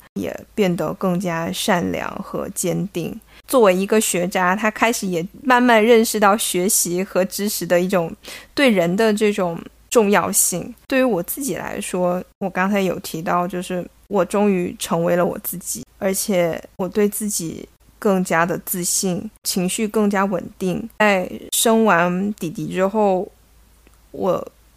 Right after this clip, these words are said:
觉得我最大的变化就是更加的坚韧，就不管是在遇到风雨或者是情绪上的波动的时候，我，我知道我自己的那个弹性更大了。包括最近我们，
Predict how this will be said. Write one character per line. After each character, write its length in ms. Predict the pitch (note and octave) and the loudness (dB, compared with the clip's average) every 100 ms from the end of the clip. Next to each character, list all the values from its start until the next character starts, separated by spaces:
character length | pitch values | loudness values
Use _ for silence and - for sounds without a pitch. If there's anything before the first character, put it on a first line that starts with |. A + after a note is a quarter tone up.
| _ _ | _ _
觉 200 | - F3 F3 | -4 -2 0
得 200 | F#3+ G3 | 0 2
我 180 | F#3 | 0
最 220 | F3 A3+ G#3 | 0 0 2
大 180 | G3+ | 0
的 80 | F3+ | 0
变 240 | F3 F3+ F3+ | -2 -2 0
化 220 | F#3+ E3+ | 0 -2
就 100 | F#3 | -4
是 100 | F#3+ | -6
更 200 | G3 F#3 | -2 0
加 160 | F3+ E3+ | 2 0
的 100 | E3 | -2
坚 320 | - - D#3+ E3 | -6 -4 -2 -2
韧， 260 | E3+ D#3 - B3 - | -2 -4 -4 -12 -18
就 220 | - F#3 G#3 - | -10 -8 -8 -12
不 140 | - G#3+ | -4 -2
管 240 | E3 G#2 | -2 -2
是 320 | F3+ G3+ F#3 G#3 - - - _ | -6 -2 -4 -4 -12 -20 -20 _
在 220 | - G3 | 0 0
遇 140 | E3+ G#3 | 2 2
到 160 | F#3 | 2
风 340 | F#3+ - F#3 G3 | 0 0 0 0
雨 120 | F3 | -2
或 240 | F3+ E3+ | -4 -4
者 120 | F3+ F3+ | -4 -6
是 160 | F3 | -6
情 300 | F#3+ - - | -6 -6 -6
绪 200 | F3+ G#3 | -4 -4
上 220 | G#3 F#3 F3 | -2 -2 -2
的 80 | |
波 260 | F3 F3 F3 | -4 -4 -2
动 240 | G3 F3+ | 0 -2
的 120 | E3+ F#3+ | -2 -6
时 140 | F3 | -8
候， 180 | F3 F3 | -2 -2
我， 160 | E3+ - - - | -2 -8 -16 -14
我 120 | - F3+ | -8 -6
知 160 | F3+ | -2
道 160 | F#3+ F#3+ | 2 2
我 100 | E3+ | 0
自 160 | - | -4
己 160 | F#3+ D#3 | -8 -6
的 120 | C#3+ | -4
那 120 | E3 F3 | -2 -2
个 100 | E3 | -4
弹 340 | - - - | -6 -8 -6
性 340 | F#3+ G#3+ F3 G3 | -2 -2 -2 -2
更 240 | - G#3 F#3+ - | 0 0 0 0
大 260 | F3+ - | 0 -2
了。 160 | - - - - - - | -8 -14 -18 -20 -20 -6
包 120 | C4 | -4
括 120 | C4 C#4+ | -2 -2
最 160 | C#4+ | 0
近 140 | C4+ A3+ | 4 4
我 80 | |
们， 120 | D#3 | 2